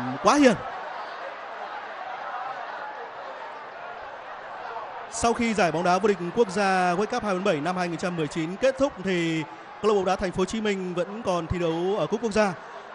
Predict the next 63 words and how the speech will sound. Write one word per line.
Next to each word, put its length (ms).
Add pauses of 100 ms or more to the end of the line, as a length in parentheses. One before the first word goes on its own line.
(140)
Và 180
vào 140
lúc 160
mười 200
chín 240
giờ 180
ngày 220
hai 180
mươi 0
bảy 120
tháng 160
mười 140
tới 360
thì 320 (500)
câu 100
lạc 20
bộ 80
Đá 100
Thành 140
phố 60
Hồ 60
Chí 140
Minh 440 (460)
sẽ 720
thi 100
đấu 140
trận 180
bán 180
kết 160
cúp 120
quốc 80
gia 280
gặp 200 (260)
câu 100
lạc 60
bộ 140
Đá 100
Hà 160
Nội. 200 (500)
Trận 140
bán 180
kết 140 (160)
còn 180
lại 160
ở 60
cúp 160
quốc 100
gia 120
năm 160
nay 140
là 160
cuộc 100
đọ 60
sức 260
giữa 180
B 40 (100)
K 20
Mix 260
Bình 140
Dương 260
và 120
Quảng 180
Nam. 220